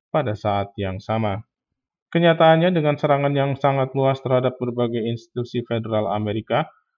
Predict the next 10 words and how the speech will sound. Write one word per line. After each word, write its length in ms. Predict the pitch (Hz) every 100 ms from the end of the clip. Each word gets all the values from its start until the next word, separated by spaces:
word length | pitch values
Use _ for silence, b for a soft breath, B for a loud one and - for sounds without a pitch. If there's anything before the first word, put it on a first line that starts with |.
| _ _
praktis 480 | 147 143 - 180 -
mampu 320 | 139 131 139
mendorongnya 560 | 127 113 120 120 131
ke 160 | 131 117
ambang 480 | 104 110 113 117 123
kelumpuhan 720 | 127 127 123 120 143 147 151
dan 240 | 117 104
ketidakmampuan 960 | - 110 110 104 104 104 104 104 101 95
total. 560 | - 98 107 107 92 107 _ _ _ _ _ _ _ _ _ _ _ -
Pada 160 | 135